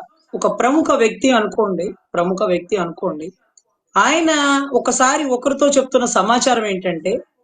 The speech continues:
జగన్ అనే వ్యక్తి దగ్గర, ఆ, చైనాకి సంబంధించిన ఒక సపరేట్ సాఫ్ట్‌వేర్ లాంటిది, చైనానో జపానో మరి నాకు ఐడియా లేదు, గుర్తులేదు కూడా,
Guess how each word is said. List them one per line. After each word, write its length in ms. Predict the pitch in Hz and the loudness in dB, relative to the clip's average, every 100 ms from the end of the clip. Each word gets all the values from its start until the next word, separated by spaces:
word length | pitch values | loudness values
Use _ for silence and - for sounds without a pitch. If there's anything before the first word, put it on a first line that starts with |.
| _ _ _ - | _ _ _ -10
జగన్ 400 | 160 220 220 320 | -2 0 2 0
అనే 240 | 320 285 262 | 0 0 0
వ్యక్తి 520 | 196 190 - 160 156 | -2 -4 -4 -2 -2
దగ్గర, 380 | 147 156 208 339 - _ _ _ _ _ _ - | -2 -2 -2 -2 -10 _ _ _ _ _ _ 0
ఆ, 200 | 214 202 185 - | 2 2 2 2
చైనాకి 440 | 269 339 330 - | 4 4 4 2
సంబంధించిన 640 | 269 254 240 233 226 226 214 | 2 2 2 2 0 0 -2
ఒక 140 | 208 | -2
సపరేట్ 600 | 190 202 196 262 254 254 | 0 0 0 2 4 2
సాఫ్ట్‌వేర్ 560 | - 196 190 196 190 175 | 2 2 2 2 2 2
లాంటిది, 380 | 165 156 160 160 196 | 0 -2 -4 -2 0
చైనానో 400 | 196 202 262 202 | 0 -2 -4 0
జపానో 440 | 190 - 170 160 | -2 -2 -6 -8
మరి 200 | 151 147 | -10 -10
నాకు 220 | 165 160 156 | -10 -6 -4
ఐడియా 180 | 165 | -2
లేదు, 180 | 165 147 | -2 -4
గుర్తులేదు 400 | 151 - 170 151 | -8 -12 -10 -10
కూడా, 240 | 147 165 | -8 -8